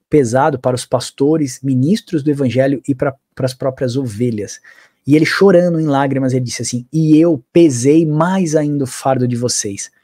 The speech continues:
Ele tava colocando, meus irmãos, que o seu testemunho de vida, que agora era um homem perante centenas, milhares de canais de televisão, ele acaba trazendo mau testemunho sobre a igreja e colocando um jugo mais pesado ainda sobre a igreja.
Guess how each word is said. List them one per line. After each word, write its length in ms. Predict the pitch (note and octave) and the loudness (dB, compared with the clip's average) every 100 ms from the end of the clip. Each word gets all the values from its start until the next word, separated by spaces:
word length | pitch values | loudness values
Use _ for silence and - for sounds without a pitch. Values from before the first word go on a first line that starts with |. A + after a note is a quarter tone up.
| _ _ _ _ - | _ _ _ _ 0
Ele 260 | C#3 C#3 - | 2 2 0
tava 240 | D3 C3+ C3 | -2 -2 -2
colocando, 600 | - C3+ B2+ - E3+ C#3+ | -2 0 0 2 2 2
meus 180 | C3 | 0
irmãos, 260 | A#2+ A#2+ A#2+ | 0 -2 -4
que 100 | - | -6
o 20 | |
seu 160 | A#2+ D3 | -4 -2
testemunho 540 | - G3 F#3+ D#3 D3+ | 0 0 0 -2 0
de 80 | B2+ | -2
vida, 460 | A2 C3+ B2+ A2+ - _ _ _ | -2 -2 -2 -4 -8 _ _ _
que 100 | - | 0
agora 340 | C3+ B2+ C#3 C#3 | 2 4 4 4
era 140 | C3+ | 2
um 100 | C3 | 2
homem 220 | C3+ C#3 | 0 0
perante 600 | B2 C3 C3 C#3 - A#2 _ _ _ | 0 0 0 -2 -6 -10 _ _ _
centenas, 640 | - C3+ B2+ D3 C#3 A2+ | -6 -4 0 0 0 -2
milhares 340 | B2 B2+ C#3 | 0 0 0
de 80 | A#2+ | -2
canais 300 | B2+ B2 A#2+ | -2 -4 -4
de 60 | - | -4
televisão, 480 | A#2 A2 A#2 C#3 B2+ - - | -4 -4 -2 -2 -4 -16 -4
ele 160 | C3+ D3 | 2 2
acaba 580 | C3+ - C#3+ C#3+ C3 - _ | 0 -2 -2 0 -2 -4 _
trazendo 460 | - C#3 C3 D3 D3 | -2 0 0 0 0
mau 320 | C#3 D#3+ G3 | 0 2 0
testemunho 540 | G3 E3 - C#3 C3+ | 0 -2 0 0 0
sobre 280 | B2+ - C3 | -2 -4 -4
a 20 | |
igreja 360 | C3+ B2 C3 B2 | -2 0 0 -2
e 20 | |
colocando 540 | B2 C#3+ C3 - D#3 D3+ | -2 -2 -2 -2 -2 -2
um 60 | |
jugo 280 | B2 D3+ D3+ | -2 -2 -2
mais 420 | C#3 D#3+ A3+ - | -2 0 0 -4
pesado 640 | - F#3+ D3+ C3 C3 B2+ | -2 -2 0 0 -2 -2
ainda 180 | A#2+ A#2 | -4 -6
sobre 260 | A2+ A2 A#2+ | -8 -10 -10
a 20 | |
igreja. 340 | A2+ G2 G2+ | -12 -14 -16